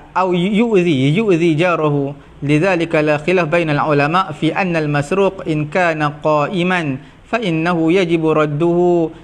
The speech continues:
ila man sariqa minhu walau kana dzalika ba'da iqamatil haddi alaih. Tuan-tuan, hak ini Kita katakan hak tasarruf ini, walaupun barang tadi hak saya, duit tu hak saya. Tapi bukanlah bermaksud hak yang mutlak.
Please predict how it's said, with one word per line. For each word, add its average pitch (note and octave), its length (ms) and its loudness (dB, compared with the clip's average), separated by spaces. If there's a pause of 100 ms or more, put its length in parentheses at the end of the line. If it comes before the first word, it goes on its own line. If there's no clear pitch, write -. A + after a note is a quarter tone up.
(100)
ila E3 260 2
man D#3 160 -4
sariqa E3 400 0
minhu D#3+ 400 -2
walau D3+ 240 0
kana D#3 400 0
dzalika D#3+ 540 0
ba'da D3+ 320 -2
iqamatil D3+ 500 -2
haddi D#3 240 -4
alaih. C#3+ 380 0 (1500)
Tuan-tuan, F#3 320 0
hak F3 340 -2
ini E3+ 420 -4 (220)
Kita E3+ 320 0
katakan F3+ 560 0
hak F#3 320 -2
tasarruf F3+ 560 0
ini, C3+ 240 -4
walaupun F#3 560 0
barang F3 480 -2
tadi F#3 320 0
hak D3+ 320 -4
saya, C#3+ 240 -2
duit G#3+ 480 0
tu A#3+ 80 2
hak F#3+ 320 -2
saya. B2 320 -4 (640)
Tapi F3 240 0
bukanlah F3 480 -2
bermaksud D3 640 -2
hak D#3+ 240 -2
yang D#3+ 160 -4
mutlak. E3+ 400 -2